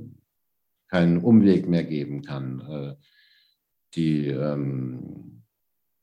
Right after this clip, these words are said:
die, die, auch diese Partie, wie so viele in der Weltpolitik in letzter Zeit,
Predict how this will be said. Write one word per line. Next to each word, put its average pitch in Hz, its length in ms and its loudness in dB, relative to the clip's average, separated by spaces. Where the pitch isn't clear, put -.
die, 87 180 0
die, 98 520 4
auch 98 200 4
diese 156 340 6
Partie, 127 640 2
wie 127 100 4
so 120 220 0
viele 131 680 8
in 110 160 2
der 104 160 4
Weltpolitik 107 920 0
in 90 100 -6
letzter 90 420 -2
Zeit, 87 520 0